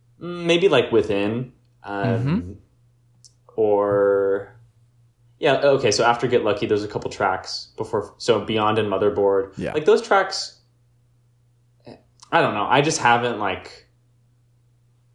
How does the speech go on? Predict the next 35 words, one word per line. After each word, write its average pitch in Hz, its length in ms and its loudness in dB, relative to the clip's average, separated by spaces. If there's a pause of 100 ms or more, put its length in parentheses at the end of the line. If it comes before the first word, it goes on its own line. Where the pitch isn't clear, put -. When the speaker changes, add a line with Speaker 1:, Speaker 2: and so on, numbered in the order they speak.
(300)
Speaker 1:
like, 147 160 0
I've 156 100 4
had 185 160 2
moments 123 380 2
with 113 100 -2
all 101 140 4
these 87 160 -4
tracks, - 340 -10
is - 80 -4
what 90 80 2
I'm 92 60 -4
Speaker 2:
Right. - 80 -8
Speaker 1:
trying 87 140 -10
to 92 60 -10
say. - 300 -8 (140)
Speaker 2:
Right. 104 140 -2
Speaker 1:
Like, 117 80 -2
it, 117 220 0
it 123 160 0
changes. 123 680 0
Like, 110 200 -4
your, 110 360 2
my 117 200 2
favorite 110 640 0 (260)
has 104 240 -6
changed 107 680 -8
over 123 180 2
the 131 100 0
years, 147 360 2
Speaker 2:
Mm-hmm. 104 140 -4
Speaker 1:
and, 104 120 -4
like, 90 340 -8 (440)
I 113 60 -6
think 120 260 -6
that's - 600 -2